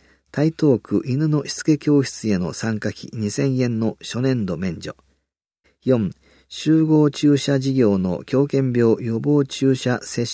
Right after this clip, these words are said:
種料三千百円が初回無料です。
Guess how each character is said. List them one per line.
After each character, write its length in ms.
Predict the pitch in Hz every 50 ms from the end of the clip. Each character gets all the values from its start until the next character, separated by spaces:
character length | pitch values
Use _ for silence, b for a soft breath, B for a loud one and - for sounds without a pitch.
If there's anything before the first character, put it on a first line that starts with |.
| - -
種 140 | 139 127 120
料 320 | 113 98 85 76 71 - b b b b b b b
三 300 | b - - 135 139 143
千 220 | 139 143 139 123 107
百 300 | - - 95 - - 110
円 200 | 107 98 92 90
が 220 | 90 101 104 - - -
初 240 | - - - 101 101
回 260 | - 127 127 - -
無 140 | 101 95 90
料 180 | 85 - - -
で 120 | - 151
す。 200 | - - -